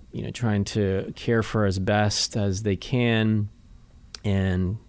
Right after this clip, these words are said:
introduced myself, shared what, you know, I'm able to do, got to pray with, with the daughter and some of the family members, stepped out the mobile home, ready to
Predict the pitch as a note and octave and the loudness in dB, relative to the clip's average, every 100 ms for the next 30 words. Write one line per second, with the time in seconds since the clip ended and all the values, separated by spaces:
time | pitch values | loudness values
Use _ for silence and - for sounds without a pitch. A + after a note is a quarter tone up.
0 | - G2+ F2 G2+ G2+ G#2 F#2+ - G2 - | -4 -4 0 -2 0 -2 -2 0 -2 -2
1 | G#2 G2 F#2+ F#2+ - - A2 F#2+ F#2 F#2 | -2 0 0 -2 -4 -8 -4 0 0 0
2 | G2 F#2 - G2 F#2+ G2+ G2 G2 G2 F#2+ | 0 -2 0 0 2 2 2 2 -2 -4
3 | - - B2 B2 B2 A#2 A#2+ A#2 A2+ - | -8 -4 0 2 2 2 4 2 0 -10
4 | A#3 G#2+ G#2 - - G#2+ G2 G#2 G#2+ G#2+ | -4 0 0 -4 -4 0 2 4 4 4
5 | A2 E2 G2 G2 F#2 - A2 G2+ F#2 F#2 | 2 2 0 0 -4 -4 0 0 0 -2
6 | A2 G#2 G#2 G#2 G#2 G#2 G#2 G#2 G2 - | 0 2 2 2 2 2 4 2 0 -6
7 | - - - - - - - F3+ F3+ - | -12 -20 -20 -20 -12 -6 0 2 0 -2
8 | B2 C3+ C#3+ - - A#2 A2+ A2+ A#2+ A2 | 0 2 0 -4 -2 2 4 4 2 2
9 | G#2 G2 G#2 G#2+ G#2+ - G#2+ G#2 G2+ | 2 4 4 2 0 0 2 2 0